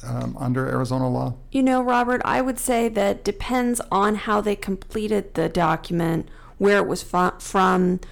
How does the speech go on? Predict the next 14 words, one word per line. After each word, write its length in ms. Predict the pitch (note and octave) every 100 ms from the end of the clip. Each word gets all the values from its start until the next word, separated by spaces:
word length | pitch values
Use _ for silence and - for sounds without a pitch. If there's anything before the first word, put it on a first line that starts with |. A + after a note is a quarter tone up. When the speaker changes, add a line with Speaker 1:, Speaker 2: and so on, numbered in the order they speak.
| - -
Speaker 2:
what 400 | F3+ F#3 - - -
statutes 760 | - F#3 F#3 F#3 F#3+ F3 -
or 80 | E3
statutory 560 | - F3 E3+ - F3+ E3
references 680 | E3 E3 E3+ E3 E3 E3 D#3+
or 180 | D3+
language 600 | D3 D#3 E3+ F3+ F3 E3+
may 160 | E3 D#3+
be 120 | D#3+
included. 440 | D#3 D3+ E3 D#3+ F3+
It 140 | -
could 340 | - - E4+
be 220 | - F#3+ F#3
considered 640 | - F3+ - F3+ F3